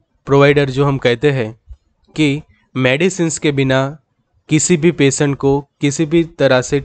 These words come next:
ठीक करना जो है वो पॉसिबल नहीं रहता, कि किसी को कोई डिसीज़ है, डिफेक्ट है, कोई डेफिशिएंसी है या फिर कोई डिसऑर्डर है, तो सभी के लिए हमें मेडिसिन्स तो चाहिए ही। तो बिना मेडिसिन्स के हम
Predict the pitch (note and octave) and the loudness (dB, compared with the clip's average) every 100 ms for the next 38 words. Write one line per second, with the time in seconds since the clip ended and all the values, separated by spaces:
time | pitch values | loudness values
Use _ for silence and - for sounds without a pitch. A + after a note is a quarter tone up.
0 | - D3 C#3+ C3+ B2+ C3 B2 B2 A#2+ C3 | -4 -6 -2 -2 0 -2 -2 -4 -4 -2
1 | A3+ - _ _ _ - C#3+ C#3 F3 E3+ | -2 -4 _ _ _ -2 0 0 0 0
2 | C#3+ B2+ A2+ A2+ A#2+ C3+ D#3+ - E3+ E3+ | 0 0 -2 -2 -6 -4 -4 -2 -2 -2
3 | D#3+ E3 D3+ B2 - C#3 B2 B2 B2+ _ | 0 0 2 -2 0 -2 -2 -4 -6 _
4 | _ _ _ _ D3 D3 - D#3 - C#3 | _ _ _ _ -2 0 2 0 0 -4
5 | B2+ - D3+ B2+ A#2+ D#3 D3 C#3+ C3 - | -4 -2 0 2 0 -4 -4 -4 -4 -6
6 | C3 C3 B2 A#2+ D#3+ G#3+ B3+ _ _ - | -4 -2 -2 -2 0 -2 -4 _ _ -12
7 | - G#3 D#3 C#3+ D3+ B2+ A2+ G#2+ G#2+ G#2 | 0 0 2 0 0 0 -2 -6 -10 -12
8 | _ _ _ _ _ - D#3+ E3+ D#3 G3 | _ _ _ _ _ -8 -2 0 0 0
9 | G3 F3+ D#3+ F3 F3 B2 A#2 C3 D3+ D3 | 0 0 -2 0 0 0 -2 -2 -4 -4
10 | - D#3 - A2 A2+ A#2+ A2+ G#2+ A2 _ | -4 -4 -2 -4 -4 -6 -6 -10 -14 _
11 | _ _ - _ - D#3+ C3 C3 F3 E3+ | _ _ -20 _ -2 0 2 2 2 2
12 | C#3 D3 - A#2+ - C3+ C3 D#3 A#3+ | 0 -2 -4 -6 -4 -4 -2 -2 -6